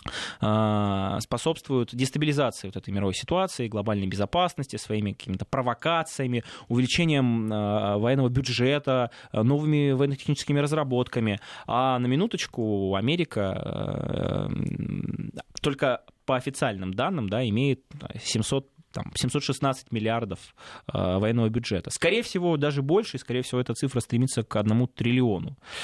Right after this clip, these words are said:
В-, это же ведь огромные цифры, просто гигантские цифры. Э, второй самый большой военный бюджет, э, это, конечно, Китай, Индия, там, Великобритания, а еще Саудовская Аравия тоже, которая является одним из главных,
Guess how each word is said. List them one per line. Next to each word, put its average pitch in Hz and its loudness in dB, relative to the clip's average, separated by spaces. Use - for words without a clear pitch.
В-, 110 2
это 131 0
же 135 2
ведь 139 0
огромные 135 2
цифры, - -2
просто 107 -4
гигантские 123 -4
цифры. - -6
Э, 87 2
второй 175 0
самый 165 0
большой 127 0
военный 120 0
бюджет, 123 -2
э, 92 -2
это, 107 -4
конечно, 101 -2
Китай, 247 2
Индия, 147 2
там, 95 -2
Великобритания, 117 0
а - 2
еще 143 -2
Саудовская 208 0
Аравия 139 0
тоже, 113 -6
которая 139 2
является 131 2
одним 131 2
из 123 -2
главных, 127 0